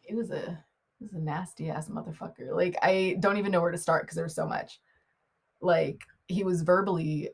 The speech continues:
abusive, like, to the max, like, so bad to the point where, like, I, like, 'cause I already was, like, struggling with depression, but, like, it got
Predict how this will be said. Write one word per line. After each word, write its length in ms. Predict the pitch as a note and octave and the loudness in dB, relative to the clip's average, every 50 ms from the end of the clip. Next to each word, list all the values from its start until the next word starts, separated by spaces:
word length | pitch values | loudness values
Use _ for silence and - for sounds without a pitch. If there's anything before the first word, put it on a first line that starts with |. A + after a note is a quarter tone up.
| - _ | -8 _
abusive, 440 | D#3 - - - - - - C#3 - | -8 -6 -6 -8 -8 -8 -8 -6 -4
like, 260 | - D3+ - - - _ _ | -2 -2 -4 -4 -8 _ _
to 120 | - G#3 F#3 | -6 -4 -2
the 100 | F#3 D#3+ | 0 2
max, 400 | D#3 C#3+ - C3 - - - - | 2 2 2 0 -2 -4 -4 0
like, 360 | E3+ D#3+ D#3 - - - _ _ _ _ _ _ _ _ _ _ _ - | 0 0 0 -2 -6 -14 _ _ _ _ _ _ _ _ _ _ _ -10
so 260 | D#3+ - - F#3 C#3 | -8 0 2 4 4
bad 240 | C#3 D#3 D#3 E3 E3 | 6 6 4 4 2
to 60 | - E3+ | 0 -4
the 80 | E3+ | -4
point 240 | D#3 - E3+ D3+ - | -2 -2 -2 -2 0
where, 120 | E3+ E3+ | 0 2
like, 380 | D#3+ C#3+ B2+ A#2+ - - - _ _ _ _ _ _ _ _ _ _ _ _ _ - | 2 2 2 0 -2 -6 -10 _ _ _ _ _ _ _ _ _ _ _ _ _ 4
I, 600 | D#3+ E3 D#3+ D#3+ D#3 D3+ D3+ D#3 D#3+ - - - - | 6 6 6 6 4 4 4 2 0 -2 -4 -6 -6
like, 120 | F3+ F3 | -2 2
'cause 120 | - C4 - | 4 4 6
I 120 | - G#3 G#3+ | 8 10 10
already 200 | G#3+ G#3+ G#3 G#3 | 10 8 8 4
was, 160 | F3 E3 D#3 E3 | 2 0 -2 -4
like, 140 | D3+ - | -4 -6
struggling 380 | - - - D#3 D#3 D#3+ D#3+ D#3+ | -4 -2 -2 0 0 0 -2 -2
with 120 | - - D#3 | -4 -4 -6
depression, 480 | E3 - F3+ D#3 D#3 - D#3+ D#3+ E3 | -4 0 0 0 0 0 -4 -4 -4
but, 120 | D#3+ F3 - | -2 -2 -2
like, 340 | D#3 E3 E3 D#3+ - - _ _ _ _ _ _ _ _ _ _ _ _ _ _ _ - | 0 -2 -2 -4 -6 -12 _ _ _ _ _ _ _ _ _ _ _ _ _ _ _ 2
it 180 | F#3 F3 - | 2 2 4
got 380 | E3+ F3+ E3 E3 E3 E3+ - | 6 6 6 6 6 4 2